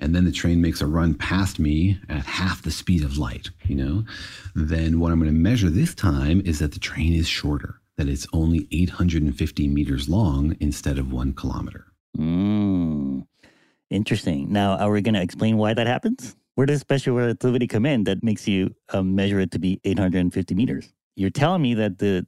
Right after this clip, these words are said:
Speaker 2: the assistants would measure the train to be shorter than a kilometer, but I guess my intuition is like, "What? How can that be?" Because,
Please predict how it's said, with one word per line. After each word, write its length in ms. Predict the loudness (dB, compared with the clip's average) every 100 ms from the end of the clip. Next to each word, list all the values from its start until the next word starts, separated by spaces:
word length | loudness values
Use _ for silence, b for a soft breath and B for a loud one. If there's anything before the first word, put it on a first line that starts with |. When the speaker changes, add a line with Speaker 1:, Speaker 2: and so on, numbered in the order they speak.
| -4
Speaker 2:
the 100 | -2
assistants 640 | 0 -2 0 0 0 -4 -6
would 180 | -2 0
measure 300 | 2 0 0
the 100 | -2
train 220 | 0 -2
to 80 | 0
be 60 |
shorter 400 | -2 0 0 0
than 180 | 0 -2
a 40 | -2
kilometer, 600 | -2 -2 -2 -2 -4 -4 b b b b -4
but 80 | 0
I 40 |
guess 160 | 0 0
my 140 | 0
intuition 460 | 0 0 0 2 0
is 140 | 0
like, 220 | 0 0
"What? 320 | 0 0 2
How 160 | 0 0
can 120 | 0
that 140 | 0 0
be?" 420 | 0 0 0 -2
Because, 440 | -4 0 0 0